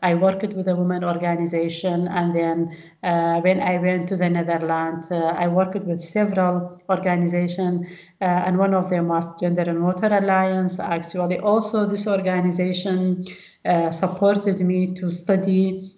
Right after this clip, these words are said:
uh, gender study. Uh, so always that make me more, uh, practical, more, like, manage it, how to go forward for,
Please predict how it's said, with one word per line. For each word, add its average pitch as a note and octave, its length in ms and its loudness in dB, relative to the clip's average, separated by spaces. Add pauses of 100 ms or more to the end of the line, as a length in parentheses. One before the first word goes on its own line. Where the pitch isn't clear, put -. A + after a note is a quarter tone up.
(200)
uh, E3 220 2
gender F#3 340 2
study. A3+ 640 -2 (300)
Uh, F3+ 480 2
so A3+ 640 2
always D4 380 2
that A3+ 460 0
make A3 340 0
me G#3+ 320 0
more, F#3 640 2 (360)
uh, F3 520 -2 (100)
practical, G3 800 -2
more, F3 520 2
like, E3 400 -4
manage G3 460 2
it, F#3 300 -4
how F#3 220 0
to F3+ 380 -4
go F3+ 360 0
forward E3 580 0
for, D#3+ 480 -4